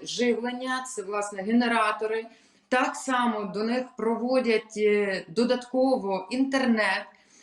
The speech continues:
Тому, е, будь ласка, не соромтесь, якщо є така нагода. Для того і розгортаються пункти незламності, щоб підтримати наш моральний дух. І як би холодно не було на дворі, усі мали можливість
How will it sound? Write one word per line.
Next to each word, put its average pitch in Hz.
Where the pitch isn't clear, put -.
Тому, 247
е, 190
будь 196
ласка, 226
не 196
соромтесь, 247
якщо 214
є 226
така 202
нагода. 226
Для 226
того 269
і 208
розгортаються 214
пункти 202
незламності, 226
щоб 190
підтримати 226
наш 196
моральний 185
дух. 262
І 202
як 220
би 214
холодно 208
не 185
було 175
на 175
дворі, 269
усі 196
мали 208
можливість 185